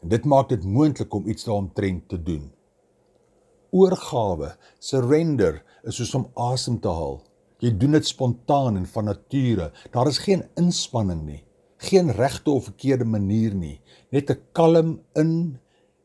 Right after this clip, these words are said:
en uitasem, wat ons leer om te ontvang en om te laat gaan.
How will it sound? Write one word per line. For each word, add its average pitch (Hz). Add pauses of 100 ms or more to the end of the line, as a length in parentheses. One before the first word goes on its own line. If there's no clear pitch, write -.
(100)
en 120
uitasem, 92 (800)
wat 101
ons 95
leer 110
om 123
te -
ontvang 156 (640)
en 113
om 110
te 127
laat 117
gaan. 71